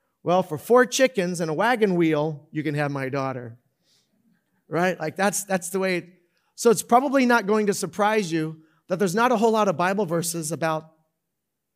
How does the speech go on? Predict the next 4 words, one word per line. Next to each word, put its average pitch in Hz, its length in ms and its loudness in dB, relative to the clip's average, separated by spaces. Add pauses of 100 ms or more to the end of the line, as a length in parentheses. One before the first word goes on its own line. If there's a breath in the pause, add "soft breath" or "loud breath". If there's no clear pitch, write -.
dating. 160 420 -6 (1200)
It 113 100 -20
didn't 175 240 -4
exist. 139 720 -8